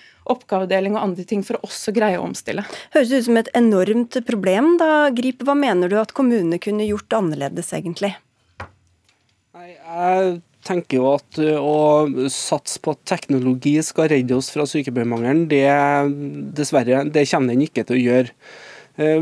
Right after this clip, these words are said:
Speaker 3: våre tillitsvalgte sitter rundt om i kommuner og må kjempe med nebb og klør for, eh, småting, eh, som arbeidstøy, som arbeidssko. Hvis K S mener alvor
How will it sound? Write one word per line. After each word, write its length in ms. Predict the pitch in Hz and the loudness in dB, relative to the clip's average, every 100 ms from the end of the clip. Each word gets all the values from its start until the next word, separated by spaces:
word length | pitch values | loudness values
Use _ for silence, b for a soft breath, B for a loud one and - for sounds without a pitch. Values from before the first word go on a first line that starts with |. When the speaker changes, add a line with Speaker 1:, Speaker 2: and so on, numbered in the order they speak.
| 165 | 2
Speaker 3:
våre 240 | 185 151 | 2 2
tillitsvalgte 720 | 139 175 156 131 131 - - 175 | 2 0 0 0 -2 -2 -2 -2
sitter 400 | - 170 - 160 | -2 -4 -2 -2
rundt 220 | 165 170 | 0 0
om 100 | 160 156 | 0 0
i 60 | |
kommuner 640 | 165 170 170 131 120 156 156 | 0 2 4 4 2 0 0
og 180 | 151 156 | -2 0
må 140 | 151 147 | 0 -2
kjempe 380 | - 151 151 - | 0 -2 -2 -2
med 240 | 151 147 | 0 0
nebb 260 | 147 147 147 147 | 0 -2 -2 -4
og 60 | 151 | 0
klør 280 | 151 180 180 | 2 0 -2
for, 240 | - 165 156 | -2 0 0
eh, 440 | 147 151 151 147 151 139 - 135 | 0 0 0 0 -2 -4 -8 -8
småting, 1200 | - - - 180 165 143 - - 139 180 185 - | -8 -10 -4 0 2 0 0 0 0 0 -2 -2
eh, 340 | 143 151 151 | -2 0 -2
som 520 | 139 - 143 143 147 | -4 -2 0 2 0
arbeidstøy, 760 | 147 160 135 123 - 147 156 170 | -2 -4 -2 -2 -2 -2 -2 -2
som 220 | 165 151 | -2 -4
arbeidssko. 640 | 151 135 120 - 175 202 165 | -4 -4 -6 -4 0 0 0
Hvis 220 | 147 - | -4 -6
K 200 | - 131 | 0 2
S 180 | 127 - | 0 -4
mener 540 | 160 175 175 151 120 | -6 2 2 2 0
alvor 520 | 135 170 143 139 202 | 0 -2 0 2 2